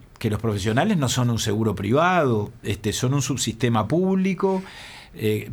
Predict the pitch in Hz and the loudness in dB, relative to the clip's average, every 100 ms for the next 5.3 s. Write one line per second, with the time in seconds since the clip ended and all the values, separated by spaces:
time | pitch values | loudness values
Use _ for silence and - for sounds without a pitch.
0 | - - 113 113 107 123 123 117 110 110 | -8 -6 -2 0 2 2 2 2 0 2
1 | 104 139 180 185 139 101 107 110 95 107 | 2 4 4 2 0 0 0 0 0 0
2 | 104 139 175 180 160 180 147 120 127 123 | 2 4 4 2 0 0 2 2 2 2
3 | 113 107 92 143 127 107 104 92 95 - | 2 0 2 2 2 0 -2 -2 -2 -2
4 | - 110 101 95 101 90 95 98 120 175 | -2 -2 -2 -2 -4 -2 -4 -2 0 2
5 | 180 180 165 | 2 2 0